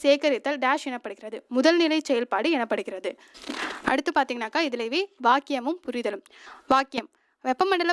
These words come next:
பகுதிகளில் அனல் மின்னாற்றலுக்கு பதிலாக சூரிய ஒளி ஆற்றல் ஒரு சிறந்த மாற்று ஆகும். புரிதல் ஒண்ணு என்ன கொடுத்துருக்காங்கன்னா, நிலக்கரியும் பெட்ரோலியம் குறைந்து கொண்டே வருகிறது. புரிதல் ரெண்டு என்ன கொடுத்துருக்காங்கன்னா, சூரிய ஆற்றல் என்றும் குறையாது. அப்போ இதுல வந்து ரெண்டுமே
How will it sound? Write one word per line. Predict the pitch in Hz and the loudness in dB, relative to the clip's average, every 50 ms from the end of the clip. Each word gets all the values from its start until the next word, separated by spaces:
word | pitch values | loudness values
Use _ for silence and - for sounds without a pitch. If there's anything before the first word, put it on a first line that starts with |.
| 349 294 | 0 0
பகுதிகளில் | 262 247 240 220 214 226 285 - - - | -2 -2 -4 -4 -8 -8 -8 -10 -8 -6
அனல் | 240 269 349 370 330 | -2 0 0 2 2
மின்னாற்றலுக்கு | 294 285 285 294 285 277 - 262 240 233 - 320 285 247 | 0 0 2 0 0 0 0 -4 -4 -4 -4 -2 0 0
பதிலாக | 233 233 233 220 196 - 262 311 - - - - | 0 0 -2 -4 -4 -4 -6 -6 -6 -6 2 6
சூரிய | 349 370 370 370 359 311 | 6 8 8 6 6 6
ஒளி | 277 269 277 269 240 | 4 4 4 4 2
ஆற்றல் | 220 214 - 277 - - 262 | 0 -2 -4 -6 -2 2 2
ஒரு | 254 262 254 - | 2 2 2 0
சிறந்த | 285 277 294 302 330 294 262 | 2 2 4 4 4 2 2
மாற்று | 233 226 220 233 233 214 190 | 0 -2 -2 -2 -4 -4 -4
ஆகும். | 190 - 208 - _ - - - - _ - | -6 -10 -16 -16 _ -20 -20 -20 -18 _ 2
புரிதல் | 330 349 381 381 370 339 285 | 6 6 6 6 6 6 6
ஒண்ணு | 285 302 294 269 | 4 4 2 2
என்ன | 277 277 277 | 2 0 0
கொடுத்துருக்காங்கன்னா, | 277 247 - - - 214 196 202 214 247 294 - _ - 254 | -2 -4 -4 -8 -6 -6 -10 -6 -6 -6 -6 -6 _ -6 -4
நிலக்கரியும் | 262 277 339 339 - 330 262 247 277 277 277 - | 0 0 0 2 4 2 2 2 -2 -8 -6 -4
பெட்ரோலியம் | 269 254 - - 330 330 302 262 220 226 262 - _ - | -4 -4 -2 0 0 0 0 -2 -4 -8 -10 -14 _ 2
குறைந்து | 294 294 311 302 302 285 247 | 2 4 4 2 2 -2 -2
கொண்டே | 226 226 262 254 233 | 2 4 2 2 2
வருகிறது. | 220 214 208 202 196 185 _ _ _ _ _ _ - | -2 -8 -10 -10 -12 -14 _ _ _ _ _ _ 2
புரிதல் | 320 349 370 381 370 320 285 | 6 8 8 8 6 6 4
ரெண்டு | 269 269 294 311 | 4 4 4 4
என்ன | 277 269 277 269 | 4 4 4 2
கொடுத்துருக்காங்கன்னா, | 269 247 - - 214 202 190 196 202 233 - - - | 2 0 0 -4 -10 -8 -8 -8 -8 -10 -8 -2 4
சூரிய | - 370 403 392 381 320 | 6 8 8 8 6 4
ஆற்றல் | 233 220 - 277 277 254 | 2 0 -2 -2 -2 -2
என்றும் | 240 240 226 294 311 330 - - | -6 -2 -2 0 -2 0 0 0
குறையாது. | 247 247 247 233 214 - 170 - _ _ _ _ - 240 | 0 0 0 -2 -4 -4 -6 -10 _ _ _ _ -2 -2
அப்போ | - - 370 392 | 0 4 4 4
இதுல | 339 294 247 | 4 2 0
வந்து | 233 262 320 294 | 0 0 0 0
ரெண்டுமே | 254 247 254 277 269 277 | 0 2 2 2 2 2